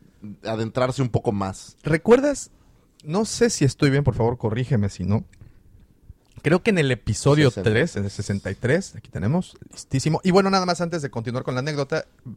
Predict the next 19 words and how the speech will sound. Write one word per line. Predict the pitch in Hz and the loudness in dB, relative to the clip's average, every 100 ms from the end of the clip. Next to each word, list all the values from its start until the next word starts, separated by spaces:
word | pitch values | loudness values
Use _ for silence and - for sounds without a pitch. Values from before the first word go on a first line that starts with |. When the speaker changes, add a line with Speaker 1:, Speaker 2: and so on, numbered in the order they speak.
| - _ | -20 _
Speaker 2:
viene | 143 170 170 | -2 0 0
con | 170 123 | 0 0
este, | 139 - 143 - | 0 0 -2 0
el | 117 113 123 120 _ _ _ _ | 0 0 0 -6 _ _ _ _
I | 131 143 - | -2 -2 -4
T | 143 131 - _ - | -4 -4 -6 _ 4
O | 120 117 - _ _ _ _ | 4 4 0 _ _ _ _
Interrogation | 143 127 - 117 110 117 117 - 107 - | 0 2 4 4 6 2 0 -2 -6 -8
Droid. | 107 104 95 73 - _ _ _ _ _ _ _ _ | -6 -2 -2 -4 -20 _ _ _ _ _ _ _ _
Y | |
no | 90 | -6
se | 147 165 | -2 0
Speaker 1:
Exactamente. | 175 - 147 - | 0 2 2 2
Speaker 2:
alcanza | 139 139 135 135 | 0 0 0 2
a | |
ver | 131 | 2
tan | - 156 | 2 2
bien, | 175 185 | 4 2
pero | 185 151 - | 4 2 2